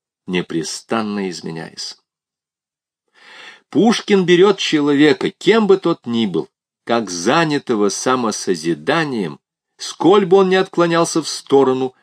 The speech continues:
от результативной линии. Потому неоспоримые для всех нас истины изрекают у него не одни только близкие ему люди. В конце концов, в стихотворении "Разговор книгопродавца с поэтом",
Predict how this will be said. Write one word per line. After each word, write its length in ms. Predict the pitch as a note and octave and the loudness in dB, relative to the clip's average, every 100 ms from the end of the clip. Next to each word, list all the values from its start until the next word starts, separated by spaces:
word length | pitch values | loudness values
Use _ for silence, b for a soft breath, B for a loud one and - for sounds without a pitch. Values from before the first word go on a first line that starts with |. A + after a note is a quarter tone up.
| _ | _
от 260 | - A2 - | -8 -6 0
результативной 800 | G2+ A2 G#2+ G#2+ G2 A2 G2+ G2+ | 0 2 -2 -2 -4 -4 -2 -2
линии. 440 | G2 F#2+ E2+ D2+ _ _ _ _ _ _ _ _ | -2 -4 -4 -10 _ _ _ _ _ _ _ _
Потому 520 | G#2 G2+ A2 A#2 A#2+ | -6 0 0 2 2
неоспоримые 1000 | F#2+ F2+ F2 - - E2+ A2 F3+ F3+ E3+ | 2 -2 -4 -8 -6 -2 2 4 4 2
для 200 | D3 D3 | 2 -2
всех 300 | C3+ C3 B2 | -2 -2 -2
нас 260 | A2+ A2 - | -4 -6 -4
истины 500 | G2+ - - E2+ D#2 _ _ _ _ _ _ _ - | -6 -6 -10 -10 -10 _ _ _ _ _ _ _ -4
изрекают 720 | F2 E2 F2+ - A#2+ C3 - | -2 2 0 2 4 4 2
у 60 | B2 | -2
него 260 | A#2+ A#2 | 0 2
не 200 | A#2+ G#2 | 2 2
одни 500 | A2+ A2+ G2 F#2+ G#2 | 0 -2 -4 -4 -4
только 460 | - G2 F#2+ - G2 | -2 -2 -2 -4 -6
близкие 680 | F2 F2 E2+ - F2 D#2+ D2+ | -4 -8 -8 -10 -10 -10 -8
ему 220 | D#2+ D#2 | -10 -8
люди. 320 | D#2 D2+ D2 _ _ _ _ _ _ _ _ _ _ _ _ | -8 -10 -12 _ _ _ _ _ _ _ _ _ _ _ _
В 80 | - | -4
конце 400 | B2 D3 A#3 A#3+ | -2 0 2 2
концов, 560 | F#3+ E3 - A3 G#3 - | 0 -2 4 6 6 2
в 160 | - | -10
стихотворении 880 | - - D3 C3+ C#3+ G3+ G#3 F#3 E3 | -8 -6 -4 0 4 6 4 4 4
"Разговор 540 | D#3 C#3 D3 D#3+ F#3+ | 2 2 2 6 4
книгопродавца 920 | - E3+ D#3 D3 D3 E3 F#3 - B2 | 2 -2 0 2 2 4 2 2 -2
с 100 | G2 | -2
поэтом", 640 | - G2+ F#2 F2 - - | 0 4 4 2 -4 -12